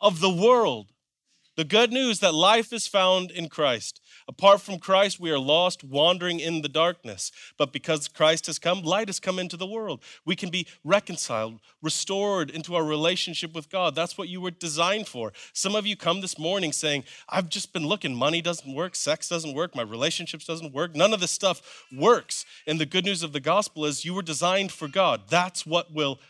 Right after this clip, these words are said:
work. And Paul lived with this deep awareness that we as Christians are sent to the world with the best news the world has ever known. Uh, imagine that you got to be the one who gets to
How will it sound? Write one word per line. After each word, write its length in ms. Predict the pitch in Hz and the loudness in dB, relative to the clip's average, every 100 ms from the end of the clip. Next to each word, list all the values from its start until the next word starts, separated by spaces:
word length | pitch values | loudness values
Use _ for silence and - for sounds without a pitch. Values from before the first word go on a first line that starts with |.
| _ 135 | _ -4
work. 380 | 180 190 - _ | -2 -2 -4 _
And 280 | 160 127 - _ | -4 -4 -8 _
Paul 380 | - 208 220 214 | 2 4 4 2
lived 240 | 208 185 | 0 0
with 140 | 175 - | -6 -6
this 180 | 139 | -6
deep 280 | - 208 214 170 | -2 -2 -2 -4
awareness 720 | 147 185 220 139 110 - - - - - _ | 0 2 2 2 -4 -6 -10 -14 -20 -20 _
that 180 | 151 127 | 4 4
we 240 | 156 226 | 2 2
as 120 | 247 - | 2 0
Christians 600 | 208 185 - 127 117 - _ _ _ | -4 -6 -6 -8 -8 -10 _ _ _
are 120 | 127 127 _ | -8 -8 _
sent 460 | - - 208 226 - | -4 0 2 0 -4
to 80 | 185 | -4
the 100 | 180 | -2
world 300 | 151 156 139 | 2 0 0
with 100 | - | -6
the 160 | 127 - - | -8 -6 2
best 340 | 190 190 - | 2 2 -4
news 520 | 160 202 151 117 - - 160 | -4 -2 -4 -6 -10 -8 -6
the 60 | |
world 420 | 151 202 202 156 - - | 0 2 2 -2 -6 -8
has 180 | 151 202 | -6 2
ever 240 | 202 208 | 2 4
known. 380 | 226 269 113 - _ - - | 4 2 2 -8 _ -12 -2
Uh, 120 | 190 | 2
imagine 460 | 190 220 285 269 247 | 4 6 6 4 0
that 160 | 214 - | 0 0
you 260 | 156 247 269 | 2 2 4
got 220 | 247 185 | 2 2
to 80 | 185 | 0
be 180 | 220 | 0
the 100 | 208 | 2
one 400 | 208 214 143 101 - _ _ _ _ _ | 4 6 6 2 -12 _ _ _ _ _
who 140 | 185 165 | -2 0
gets 220 | 196 - | 0 2
to 220 | 185 | 2